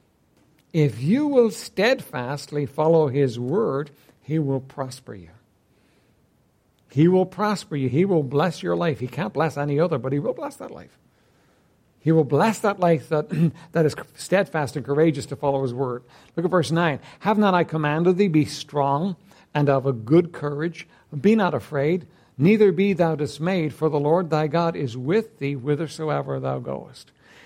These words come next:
Now, you know what? As a believer, you have something that should drive out the fear and put courage in your heart. And it's a key issue for us. You have his presence.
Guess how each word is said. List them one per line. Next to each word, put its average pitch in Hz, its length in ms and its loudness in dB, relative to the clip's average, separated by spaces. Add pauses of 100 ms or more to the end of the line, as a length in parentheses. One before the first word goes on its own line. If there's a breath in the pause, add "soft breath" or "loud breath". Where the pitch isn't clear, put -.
(140 soft breath)
Now, 170 80 0
you 170 100 4
know 240 140 2
what? 254 160 0
As 190 160 0
a 170 60 4
believer, 131 580 -2 (480 soft breath)
you 185 140 0
have 202 240 -2
something 170 680 -6 (260 soft breath)
that 131 120 -4
should 143 260 -6
drive 175 400 -2
out 175 220 0
the 123 80 -10
fear 123 680 -4 (380 loud breath)
and 135 180 -4
put 139 260 -12
courage 139 460 -2
in 127 120 0
your 120 200 -6
heart. 107 440 -16 (1160)
And 143 80 -6
it's 135 100 -6
a 139 40 -14
key 262 340 0
issue 170 300 0
for 98 320 -10
us. - 140 -20 (520 soft breath)
You 202 240 4
have 185 340 -2
his 147 360 -4 (600)
presence. 117 560 -14